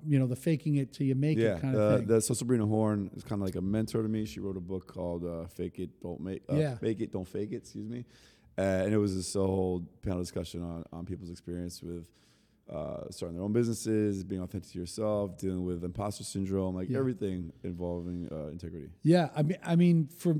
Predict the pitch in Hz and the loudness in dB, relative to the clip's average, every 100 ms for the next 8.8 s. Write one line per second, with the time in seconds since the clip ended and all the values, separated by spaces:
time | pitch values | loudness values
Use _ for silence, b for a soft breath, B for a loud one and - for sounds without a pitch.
0 | - - 147 135 - - 151 196 185 151 | 0 0 2 2 -4 2 6 8 8 6
1 | 135 139 147 139 135 139 135 170 170 185 | 0 -2 -2 0 2 2 4 2 4 4
2 | 151 - 143 139 131 123 120 131 - - | 4 2 2 2 0 -4 0 -2 -2 -4
3 | 135 123 - _ - 135 143 135 139 143 | -2 -2 -6 _ -4 2 4 4 2 2
4 | 135 135 123 139 127 113 - _ _ _ | 0 -2 -2 0 -2 -4 -16 _ _ _
5 | _ _ b b b - 175 190 - 175 | _ _ b b b 0 6 6 8 8
6 | 135 147 151 139 - 131 127 139 127 131 | 8 6 6 6 4 0 2 2 4 2
7 | - 139 127 117 120 - 127 131 - 139 | 2 2 4 2 -4 -4 -2 -2 2 0
8 | 123 104 156 135 123 117 - | 0 -2 2 4 4 0 -6